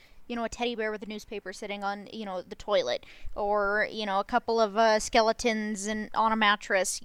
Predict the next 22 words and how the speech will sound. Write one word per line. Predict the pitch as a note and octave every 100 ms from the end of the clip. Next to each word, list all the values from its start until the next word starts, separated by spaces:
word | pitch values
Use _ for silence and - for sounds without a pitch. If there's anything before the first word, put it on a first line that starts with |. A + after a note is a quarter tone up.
| -
together. | - G#3+ G3+ F#3 F#3
You | F#3+ G3
know, | G3+
it | G3
was | B3
always | D#4 C#4+
something | C4 B3 A3+ A3+ G#3+
that | G3+ G3+
was | G#3+
worth | A3 A3+
a | -
chuckle. | - A3 G#3 F#3 - - - -
So | B3+
far, | C4+ F#4 E4+
the | A#3 -
random | - A3 A3+ C#4+
things | C4+ C#4 C4
we | B3
found | A#3 A#3 G#3+
in | F#3+
this, | G#3+ F3+ -
they're, | D#3+ A#3 C4+